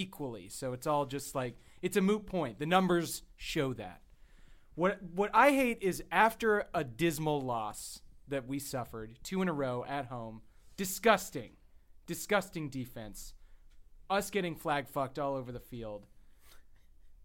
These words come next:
I'm ready to just say, "Look, we suck." Maybe it's right now, maybe it's forever. But we suck, and that's fine. We just, let's understand that we suck.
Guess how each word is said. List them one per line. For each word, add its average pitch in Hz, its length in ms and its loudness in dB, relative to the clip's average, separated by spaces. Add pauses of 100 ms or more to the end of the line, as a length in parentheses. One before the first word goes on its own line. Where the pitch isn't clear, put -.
(280)
I'm 240 360 8
ready 165 260 4
to 139 100 -2
just 127 320 -4
say, 131 260 0
"Look, 135 520 0
we 135 140 -6
suck." 180 540 2 (240)
Maybe 170 220 2
it's 170 180 -4
right 175 220 2
now, 170 260 6
maybe 156 260 2
it's 147 120 -4
forever. 131 600 -2 (400)
But 143 100 -2
we 143 120 -2
suck, 190 500 4 (360)
and 156 120 -2
that's 160 200 -2
fine. 110 380 -2 (240)
We 147 100 -2
just, 139 360 -6 (120)
let's 185 380 -2 (340)
understand 196 800 2
that 123 100 -8
we 131 140 -6
suck. - 420 -8